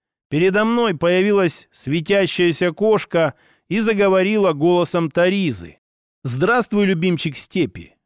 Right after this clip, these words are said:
Помнишь меня? Тебя забудешь, как же. И правильно,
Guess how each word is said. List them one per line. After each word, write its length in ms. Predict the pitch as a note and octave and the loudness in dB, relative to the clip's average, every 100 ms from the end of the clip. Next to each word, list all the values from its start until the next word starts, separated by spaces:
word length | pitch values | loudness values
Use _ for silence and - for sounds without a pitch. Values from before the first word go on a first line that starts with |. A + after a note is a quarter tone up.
| _ | _
Помнишь 440 | - G#3+ B3 A3+ F#3 | -2 0 0 0 -2
меня? 400 | E3+ C3+ F#2+ - _ _ _ _ _ | -2 -2 -6 -18 _ _ _ _ _
Тебя 320 | - G3 A#3 | -6 0 0
забудешь, 680 | G#3+ A#3 A3 G#3+ E3 A2+ - | 2 0 0 -2 -2 -4 -6
как 300 | - F3 A2+ | -2 -2 -2
же. 220 | F2 E2+ _ _ _ _ - | -10 -20 _ _ _ _ -8
И 100 | D3+ | -4
правильно, 760 | D3+ D#3+ G3+ A3 E3+ A2+ F2 | 0 2 2 2 0 -2 -8